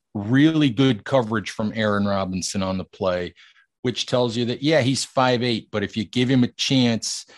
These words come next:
and, you know, at five eight, there's gonna be balls that maybe he can't get his hands on,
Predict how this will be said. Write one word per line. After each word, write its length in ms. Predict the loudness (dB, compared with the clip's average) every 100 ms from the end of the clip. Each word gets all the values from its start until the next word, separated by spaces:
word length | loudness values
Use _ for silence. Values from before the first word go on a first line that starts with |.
| _ 0
and, 240 | 0 0 0
you 80 |
know, 120 | 2 2
at 120 | 2
five 280 | 2 4 4
eight, 300 | 2 0 _ _ _
there's 180 | -4 -4
gonna 200 | 0 -2
be 160 | -2 -8
balls 480 | -6 -2 0 0 0
that 140 | 0
maybe 260 | 0 2 0
he 100 | -2
can't 360 | 0 -2 0
get 120 | -2
his 140 | -2 -2
hands 380 | -2 0 -2 -2
on, 260 | -2 -4